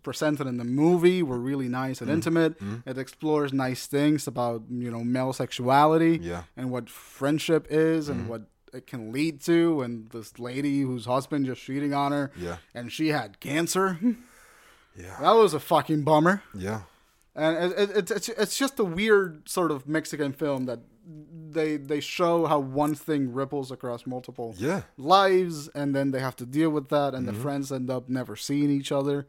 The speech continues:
Speaker 2: Yeah.
Speaker 1: after having sex with this lady. And, and then they find out through having sex with this lady that each independently of them had sex with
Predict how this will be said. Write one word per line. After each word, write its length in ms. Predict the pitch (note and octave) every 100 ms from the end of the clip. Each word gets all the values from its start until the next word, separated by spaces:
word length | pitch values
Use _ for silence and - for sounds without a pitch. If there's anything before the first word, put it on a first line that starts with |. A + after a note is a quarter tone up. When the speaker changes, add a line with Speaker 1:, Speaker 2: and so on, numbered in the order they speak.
| -
Speaker 2:
Yeah. 180 | G#2 F#2 -
Speaker 1:
after 280 | A#2 - G#2+ - _ _
having 340 | G#2+ C3+ A#2+ A2+
sex 400 | - C3+ B2+ -
with 100 | B2+
this 200 | C3+ -
lady. 400 | C3+ C3+ C3+ C3 _ _ - - _ _
And, 200 | D#3+ E3
and 120 | D#3 D3+
then 380 | D3 D3 C3+
they 200 | C#3+ C#3+
find 320 | C3+ F3 E3+ D#3+
out 320 | D#3 D3 -
through 140 | D#3+ D3
having 280 | D3 C#3+
sex 260 | C3+ E3 -
with 120 | D3+
this 180 | C#3 C3
lady 440 | C3+ C3 B2+ A#2+ - _ _ _ _
that 320 | C#3+ C#3 C3+ E3+
each 240 | F#3 G3+
independently 500 | F3+ D#3+ F3 E3 D3
of 120 | C3+
them 140 | B2+ B2
had 180 | D3 C#3
sex 240 | D3 -
with 220 | C#3 B2